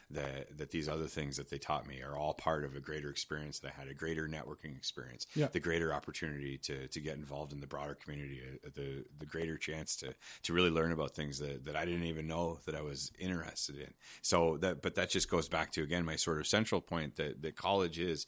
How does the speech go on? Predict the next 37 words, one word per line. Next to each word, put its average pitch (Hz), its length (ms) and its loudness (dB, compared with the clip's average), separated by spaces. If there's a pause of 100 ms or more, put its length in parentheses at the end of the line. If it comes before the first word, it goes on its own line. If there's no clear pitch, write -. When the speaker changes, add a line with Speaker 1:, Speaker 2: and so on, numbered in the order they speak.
(240)
Speaker 1:
a 71 80 0
take 80 240 4
it 71 80 0
or 71 80 -2
leave 71 220 0
it 65 160 -8 (100)
proposition. 71 680 -2
It's 69 160 -6
still, 85 500 2 (220)
I 71 80 -4
mean, 73 200 -4
people, 78 460 -2 (260)
people 80 240 -4
have 73 120 0
a 69 60 -4
lot 80 260 2
of 90 120 -2
concerns 85 440 -2 (280)
about 78 180 -2
the 78 100 2
education 73 460 -2
system 69 540 0
generally, 87 440 0
but, 85 180 0 (100)
but - 160 0
that's, - 400 2
that's - 200 -2
how 73 260 0
they 67 260 -4
have 82 160 -6
approached - 360 -8
it. - 40 0
I 73 40 0
think - 180 -6
that's - 180 -6
how 76 100 -2
they 65 180 -4